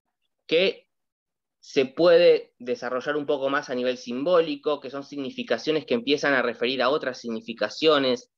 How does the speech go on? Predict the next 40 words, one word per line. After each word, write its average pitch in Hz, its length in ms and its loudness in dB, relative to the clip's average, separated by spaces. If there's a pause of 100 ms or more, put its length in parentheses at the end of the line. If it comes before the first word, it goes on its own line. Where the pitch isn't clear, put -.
(520)
que 143 120 2
no 143 160 -2
todo 160 200 2
queda 147 320 -2
coagulado 135 520 0
en 143 80 -2
un 151 140 -4
sentido 143 680 -4
autorreferencial, 127 1200 -4 (180)
y 131 120 -14
que 139 120 0
más 190 280 -2
aún, 147 340 0
justamente, 117 640 -6
si 127 140 -6
no 147 80 0
es 185 180 -6
autorreferencial, 135 1080 -2 (300)
es 156 140 0
que 180 200 0
esas 185 360 -4
significaciones, 135 920 -2
esos 156 200 -2
significantes, 139 800 -4 (440)
quedan 202 320 2
relegados 175 520 0
al 139 240 -4
campo 196 500 -2
del 147 160 -4
otro, 143 440 -4
como 139 180 -6
esa 147 200 -6
otra 139 200 -6
escena, 110 360 -10
como 123 180 -2
el 127 100 -2
campo 180 320 0
de 147 80 4
lo 131 60 -6
inconsciente. 117 760 -6